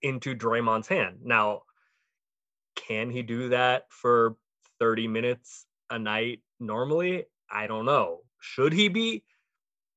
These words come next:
If the Warriors want the best version of themselves, probably. But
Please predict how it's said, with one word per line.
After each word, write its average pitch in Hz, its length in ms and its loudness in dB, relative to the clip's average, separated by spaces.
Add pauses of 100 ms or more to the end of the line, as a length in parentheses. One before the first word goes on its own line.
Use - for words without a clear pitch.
(300)
If 127 120 -6
the 127 80 4
Warriors 143 340 4
want 131 160 2
the 123 80 2
best 117 240 6
version 120 320 2
of 104 120 -4
themselves, 113 560 -2
probably. 117 680 4
But 113 340 2